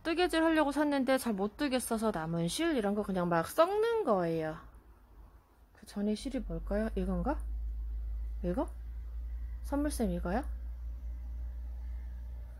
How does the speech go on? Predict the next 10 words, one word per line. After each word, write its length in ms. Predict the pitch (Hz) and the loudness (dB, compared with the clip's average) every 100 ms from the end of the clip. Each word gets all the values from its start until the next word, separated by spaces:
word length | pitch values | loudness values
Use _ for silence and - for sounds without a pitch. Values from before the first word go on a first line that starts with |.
| - - - - - - - - - - - - - - - - - - - - | -12 -10 -8 -8 -8 -10 -12 -14 -14 -12 -10 -10 -10 -12 -14 -12 -10 -10 -10 2
이거, 240 | 247 254 - | 4 4 2
선물쌤 560 | 339 349 403 339 302 | 2 4 4 6 6
이거 160 | 240 240 | 6 4
맞나요? 580 | 175 170 180 190 226 381 | 2 0 2 2 2 0
대답 280 | - 214 233 | 0 2 4
한 160 | 233 226 | 4 6
번만 380 | 226 220 226 247 | 4 4 2 2
해주세요. 540 | 240 233 220 160 156 - - - - - - - - - - - - - - - - - - - - - - - - - - - - - - - - - - - - - - - _ _ - - - - _ - - - | 0 -4 -4 -6 -6 -12 -14 -16 -20 -20 -20 -20 -18 -20 -20 -18 -14 -12 -14 -18 -20 -20 -20 -20 -20 -18 -18 -20 -20 -20 -20 -20 -18 -18 -16 -20 -20 -20 -20 -20 -20 -20 -20 -20 _ _ -20 -20 -20 -20 _ -20 -20 -6
아, 180 | - - - - | -2 -2 -4 -4
이거, 680 | 247 254 294 294 294 247 - | 0 10 10 12 10 8 4